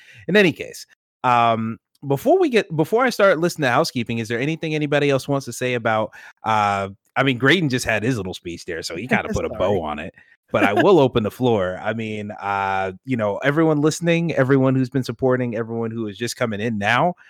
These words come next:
Speaker 1: uh, thank you for doing so. We very much so appreciate you. Uh, hopefully you'll rock with us for a little bit longer if you like what you hear, if you like what you see, if you like what you read, uh, because we enjoy doing this and we'd like to keep doing it for a little while. So, uh, yeah, uh, thank you very much for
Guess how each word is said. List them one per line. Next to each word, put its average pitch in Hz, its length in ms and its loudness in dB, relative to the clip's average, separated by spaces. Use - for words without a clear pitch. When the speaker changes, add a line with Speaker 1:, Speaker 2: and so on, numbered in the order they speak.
Speaker 1:
uh, 107 200 0
thank 127 200 -4
you 139 80 -2
for 127 100 0
doing 123 300 0
so. 160 180 0
We 131 160 -2
very 113 240 -2
much 117 220 -4
so 120 100 0
appreciate 120 580 -4
you. 123 240 -4
Uh, 107 160 2
hopefully 131 360 0
you'll 117 160 2
rock 113 200 2
with 117 140 2
us 117 100 -2
for 117 120 -6
a 113 40 -2
little 107 140 -4
bit 98 140 -10
longer 147 340 0
if 123 140 -2
you 95 80 -12
like 110 200 -2
what - 160 -18
you - 60 -20
hear, 147 320 2
if 117 140 -4
you 101 80 -8
like 101 160 -4
what 90 100 -20
you - 60 -14
see, 117 340 -10
if 107 100 -14
you 90 80 -18
like 92 160 -12
what - 140 -20
you 82 80 -20
read, 98 320 -8
uh, 98 260 0
because 101 280 -10
we 160 140 0
enjoy 226 260 0
doing 160 300 0
this 101 200 -6
and 101 80 -10
we'd 104 120 -8
like 113 200 -4
to 110 60 -12
keep - 240 -8
doing 107 220 -2
it 101 80 -6
for 104 140 -8
a 101 40 -2
little 107 220 -2
while. 107 380 -4
So, 90 240 -10
uh, 87 240 -6
yeah, 110 300 -4
uh, 98 220 0
thank 143 200 0
you 165 140 -6
very 139 280 2
much 113 280 -2
for - 240 -8